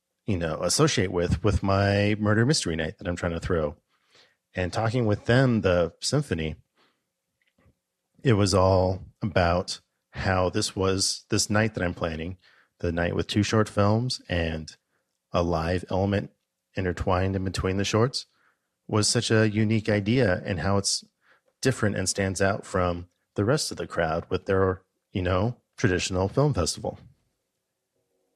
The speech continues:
That got me thinking about this idea of oversaturation. And how do you, that, you know, you think you have an idea, and then someone's like, "Oh, my, my, I've heard of that before." Uh,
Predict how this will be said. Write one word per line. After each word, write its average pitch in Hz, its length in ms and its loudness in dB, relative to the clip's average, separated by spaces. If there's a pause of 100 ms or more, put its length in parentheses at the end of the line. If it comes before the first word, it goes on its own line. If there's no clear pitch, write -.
(720)
That 95 120 4
got 104 140 4
me 101 100 4
thinking 104 320 4
about 80 280 -2
this 85 260 -2 (100)
idea 90 380 0
of 80 120 -8
oversaturation. 90 1000 -4 (880)
And 76 420 -6
how 110 200 -2
do 95 80 0
you, 87 340 -4 (640)
that, 95 220 -2 (200)
you 170 120 0
know, 139 400 0
you 165 100 0
think 160 240 0
you 160 80 6
have 139 60 6
an 135 80 4
idea, 117 520 4
and 107 120 0
then 95 80 2
someone's 104 240 0
like, 98 120 0
"Oh, 175 140 2
my, 113 180 0 (200)
my, 104 160 0 (160)
I've 165 100 4
heard 82 140 0
of 73 60 -2
that 80 180 -4
before." 117 480 2 (880)
Uh, 85 240 -2